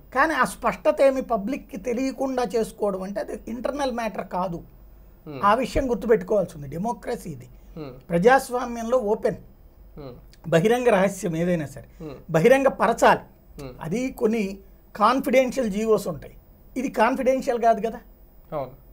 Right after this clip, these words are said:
Speaker 1: పబ్లిక్కి తెలియాలి కదా. ఇప్పుడు
Speaker 2: Hmm.
Speaker 1: ఆ కన్సర్న్ అధికారికి ఒక్కడికి చెప్పారు.
Speaker 2: Hmm.
Speaker 1: ఇప్పుడు ఆ అధికారి ఆర్థిక శాఖలో ఉన్నటువంటి అధికారి
Speaker 2: Hmm.
Speaker 1: రెవెన్యూ డిపార్ట్‌మెంట్ చూస్తా-, ఇదే ఆర్థిక స్టాంపులది చూస్తాడు, ప్లస్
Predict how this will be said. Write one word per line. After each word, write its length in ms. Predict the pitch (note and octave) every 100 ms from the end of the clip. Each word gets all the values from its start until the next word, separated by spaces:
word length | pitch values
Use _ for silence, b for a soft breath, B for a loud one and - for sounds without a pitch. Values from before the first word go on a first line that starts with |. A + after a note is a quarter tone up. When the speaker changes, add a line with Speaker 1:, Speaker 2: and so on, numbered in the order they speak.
| - -
Speaker 1:
పబ్లిక్కి 360 | F#3+ A#3+ C#4 G3
తెలియాలి 320 | A#3+ B3+ B3
కదా. 220 | A#3 C3 - - G#3
ఇప్పుడు 240 | E3 F#3+
Speaker 2:
Hmm. 180 | G3 G#3
Speaker 1:
ఆ 60 |
కన్సర్న్ 420 | F#3 A3 A3+ C#4 A#3+
అధికారికి 420 | A3+ A3+ C4+ C4+
ఒక్కడికి 360 | A3+ A3 C4+ A#3
చెప్పారు. 360 | - E3+ D3 - D#3
Speaker 2:
Hmm. 100 | C#3 C3 -
Speaker 1:
ఇప్పుడు 200 | G3+ C4
ఆ 80 | A3+
అధికారి 340 | B3+ C4+ C4+
ఆర్థిక 360 | G#3+ A3+ A3 -
శాఖలో 440 | C4+ B3 A#3+ A3+
ఉన్నటువంటి 420 | G#3+ G3+ F#3+ E3+
అధికారి 440 | D3+ C#3 C3 - - -
Speaker 2:
Hmm. 140 | D3+ C#3 -
Speaker 1:
రెవెన్యూ 400 | E3+ E3 G#3+ B3
డిపార్ట్‌మెంట్ 580 | B3 - A#3+ B3 B3+ A#3+
చూస్తా-, 420 | A#3 A#3+ - -
ఇదే 260 | G#3 F#3+ C3+ C#3+
ఆర్థిక 320 | F3 F#3 A#3 A#3+ A3 A3 F#3+ E3+
స్టాంపులది 640 | - G3 G3+ G3+ A#3 B3+
చూస్తాడు, 340 | B3+ - C4 C4
ప్లస్ 300 | - C4